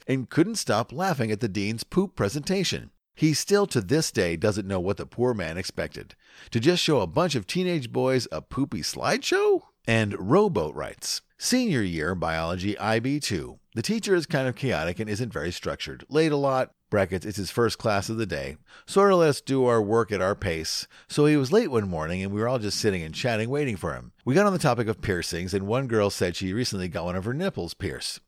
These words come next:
We were confused why she only did one, then she showed us. In class, at her desk, she just lifted her shirt and bra to show us her single pierced nipple. It took me a second to realize what just happened.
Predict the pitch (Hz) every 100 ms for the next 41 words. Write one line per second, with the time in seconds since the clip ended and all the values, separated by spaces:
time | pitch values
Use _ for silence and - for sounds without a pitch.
0 | _ 165 247 233 - 120 127 127 107 104
1 | 98 - 107 131 113 92 82 98 131 87
2 | 82 92 - - 104 92 - 139 135 -
3 | 226 135 - - - - _ _ _ _
4 | 202 214 180 98 71 69 - - 190 143
5 | 98 76 65 - - 123 110 101 - 180
6 | 202 151 113 87 - 143 113 78 80 135
7 | 117 78 95 - 113 98 98 85 - 175
8 | 180 185 - 85 90 214 98 - - _
9 | - 123 269 285 190 120 - 131 73 65
10 | 85 85 92 95 107 101 67 85 113 -
11 | 170 170 - -